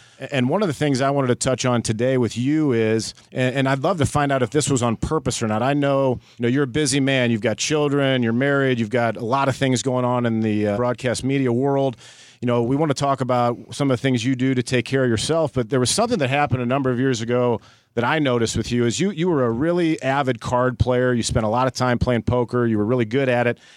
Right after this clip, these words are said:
And then you made a, a shift over to golf, and I felt like that was something that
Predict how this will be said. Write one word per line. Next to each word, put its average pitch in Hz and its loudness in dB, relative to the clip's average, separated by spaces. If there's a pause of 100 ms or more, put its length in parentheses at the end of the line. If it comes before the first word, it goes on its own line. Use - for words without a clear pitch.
(280)
And 139 0
then 269 0
you 349 0
made 240 0
a, 185 0
a 147 2
shift 185 -2
over 170 0
to 147 -2
golf, 127 -2
and 123 2
I 127 2
felt 214 -2
like 131 0
that 143 0
was 143 2
something 139 0
that 117 0